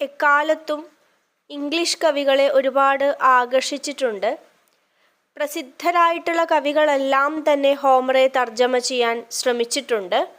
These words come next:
മാത്യു ആർണോൾഡ് ഹോമറിന്റെ തർജ്ജമയെക്കുറിച്ച് നിരവധി പ്രസംഗങ്ങൾ പല സദസ്സുകളിലും നടത്തിയിട്ടുണ്ട്. അദ്ദേഹത്തിൻ്റെ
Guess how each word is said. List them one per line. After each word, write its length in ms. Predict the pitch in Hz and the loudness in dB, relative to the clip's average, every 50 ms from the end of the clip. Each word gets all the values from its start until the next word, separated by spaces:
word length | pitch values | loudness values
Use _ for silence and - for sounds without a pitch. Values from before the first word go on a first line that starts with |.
| _ _ _ _ _ _ _ _ _ _ _ _ _ _ _ _ _ | _ _ _ _ _ _ _ _ _ _ _ _ _ _ _ _ _
മാത്യു 480 | 294 294 302 311 311 311 311 - 392 403 | -2 0 0 0 0 -2 -2 0 2 4
ആർണോൾഡ് 640 | 370 359 330 294 320 311 302 302 294 294 254 247 277 285 285 285 - - - | 4 2 2 0 2 2 4 4 4 2 2 0 2 2 0 0 -2 -8 -16
ഹോമറിന്റെ 760 | - - - 277 269 269 277 277 285 311 311 311 302 294 302 | -8 0 2 4 4 4 4 2 2 0 0 0 0 0 0
തർജ്ജമയെക്കുറിച്ച് 1040 | 302 302 285 269 247 220 220 254 262 262 269 269 262 262 262 269 254 247 247 - 277 | 2 2 0 0 -2 0 0 0 2 2 4 4 4 4 2 0 -2 -2 -2 -4 -2
നിരവധി 580 | 269 262 262 262 269 285 302 302 294 - 320 330 | 0 0 2 2 4 4 2 2 2 -2 -6 -4
പ്രസംഗങ്ങൾ 800 | 320 302 302 285 - - 269 262 262 254 247 247 254 247 247 247 247 247 - - - - - _ - | 0 0 0 2 2 0 0 0 0 0 0 2 2 2 2 2 0 -2 -8 -18 -20 -20 -14 _ 0
പല 240 | 302 285 294 311 330 | 0 2 2 2 0
സദസ്സുകളിലും 1080 | 330 - 339 311 269 226 254 269 - - - - 330 311 277 277 262 247 240 226 233 233 233 240 | 0 2 2 2 2 2 0 0 0 -2 -2 -2 0 2 4 2 2 2 0 -2 -4 -4 -2 -2
നടത്തിയിട്ടുണ്ട്. 800 | 233 226 226 220 226 - 233 214 208 - 180 170 165 156 - - _ _ _ _ _ _ _ _ _ _ _ _ _ _ _ _ _ 262 | 0 0 0 -2 -4 -4 -4 -4 -2 -2 -4 -4 -4 -8 -12 -18 _ _ _ _ _ _ _ _ _ _ _ _ _ _ _ _ _ -4
അദ്ദേഹത്തിൻ്റെ 720 | 285 269 330 339 330 349 349 - 359 349 330 320 330 | -2 0 0 -2 -2 -2 -4 -4 -6 -6 -4 0 2